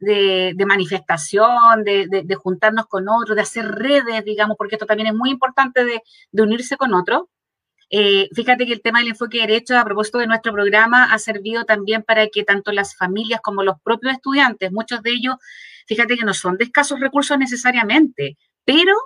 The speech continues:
en el ámbito de los, eh, de los derechos, fíjate que había muchos de ellos que nosotros sentimos en algún momento que estaban un poquito transgredidos, incluso desde los más, desde los más mínimos. Suponte tú, esta-,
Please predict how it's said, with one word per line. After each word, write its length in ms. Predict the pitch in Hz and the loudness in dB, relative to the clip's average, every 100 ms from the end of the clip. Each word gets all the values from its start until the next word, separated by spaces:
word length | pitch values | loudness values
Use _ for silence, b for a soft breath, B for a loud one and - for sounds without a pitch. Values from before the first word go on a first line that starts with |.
| - | -6
en 140 | - | -6
el 140 | 208 208 | -2 0
ámbito 440 | 240 269 285 285 | 0 -2 -4 -4
de 120 | 262 | -2
los, 360 | 233 226 214 - | 0 0 0 -4
eh, 400 | 208 196 190 180 | -6 -4 -2 -4
de 140 | 180 185 | -4 0
los 140 | 190 | 0
derechos, 480 | 180 190 254 247 339 427 b b b b | -2 -4 -6 -4 -4 -4 b b b b
fíjate 300 | - 254 262 | -4 -2 0
que 60 | 247 | 0
había 160 | 240 240 | 0 0
muchos 360 | 240 285 320 | 0 0 -2
de 100 | 285 | 0
ellos 300 | 302 330 339 | 0 0 -2
que 140 | 339 277 | -2 -2
nosotros 300 | 262 277 285 | -2 -2 -2
sentimos 320 | 254 247 277 | -4 -4 -2
en 60 | 269 | 0
algún 160 | 262 | 0
momento 180 | 269 277 | -2 0
que 60 | 254 | 0
estaban 220 | 262 269 | 0 0
un 80 | 247 | -2
poquito 260 | 240 269 | -6 -4
transgredidos, 720 | 240 226 196 190 359 214 156 151 _ _ b - | -4 -2 0 4 6 6 2 -4 _ _ b -4
incluso 600 | 214 214 240 440 494 440 480 - 247 | -2 0 2 2 2 -4 -10 -10 -4
desde 280 | 269 254 254 | -4 -2 -2
los 120 | 254 | 2
más, 180 | 285 302 | 2 2
desde 240 | 262 254 | -4 -6
los 100 | 277 | -2
más 160 | 262 403 392 480 | 0 0 0 0
mínimos. 320 | 202 156 151 B B B | 0 0 -2 B B B
Suponte 360 | - 226 254 277 | -4 -2 0 -2
tú, 120 | 277 | -4
esta-, 220 | 262 247 | -2 -2